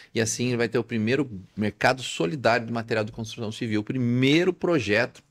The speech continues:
que saiu aqui do, do legislativo, nosso, do nosso gabinete,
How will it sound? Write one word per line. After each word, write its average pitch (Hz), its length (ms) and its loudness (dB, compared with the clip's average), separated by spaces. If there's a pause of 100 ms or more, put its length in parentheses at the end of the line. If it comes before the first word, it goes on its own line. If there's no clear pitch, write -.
(140)
que 104 60 -8
saiu 113 280 0
aqui 113 220 -2
do, 123 320 -4
do - 260 -10
legislativo, 151 760 0
nosso, 113 400 0
do 104 160 -6
nosso 117 300 -4
gabinete, 110 480 -4